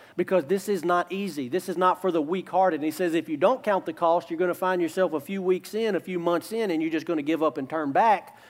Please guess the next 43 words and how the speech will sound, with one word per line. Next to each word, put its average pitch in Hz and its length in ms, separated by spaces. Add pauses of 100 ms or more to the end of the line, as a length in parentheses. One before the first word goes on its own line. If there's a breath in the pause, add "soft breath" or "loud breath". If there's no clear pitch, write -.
because 160 280
you 175 80
didn't 165 160
have 156 180
what 139 160
it 135 140
took 202 200
and 139 140
you 190 100
thought 165 260
it 147 60
was 139 140
gonna 151 160
be 151 160
just 147 240
all 156 240
grace 160 460
and 147 80
all 165 240
on 156 100
God 160 300
and 143 100
I 160 80
didn't 151 100
have 165 140
to 143 60
do 185 180
anything. 143 420 (680 soft breath)
Well, 156 140
that's 165 200
not 156 200
how 143 160
it 107 80
works. 143 500 (720 soft breath)
There's 135 160
a 127 60
lot 131 320
of 214 80
effort 196 460 (280 soft breath)
involved. 123 560
And 147 100
the 147 160
effort 175 460